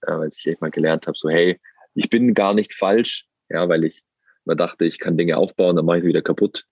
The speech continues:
Aber es gibt halt tatsächlich Menschen, die genau darin gut sind, ja, und, äh, und da gab's eben noch eine Handvoll weitere Bücher, die, die wirklich mein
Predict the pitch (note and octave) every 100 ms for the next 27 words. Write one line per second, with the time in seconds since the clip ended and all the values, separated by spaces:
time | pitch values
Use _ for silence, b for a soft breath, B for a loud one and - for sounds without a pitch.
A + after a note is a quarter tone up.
0 | - - D#2+ E2 D#2+ E2 - - F2+ D#2
1 | D2+ E2+ - E2 E2 F2+ - F2 F2 D#2+
2 | E2 E2+ F2 E2+ E2+ D3+ - A#2+ C3+ -
3 | D#2 E2+ G#2+ - F2 E2+ E2 - E2+ F2
4 | F2 _ B B B B B B B -
5 | F2 E2+ - F2+ F2 - E2+ D#2+ - F#2+
6 | F2+ - E2 D#2 - E2 D#2 D#2+ - D#2+
7 | D#2 D#2 D2+ D2+ D2+ - D2+ - D2+ D2+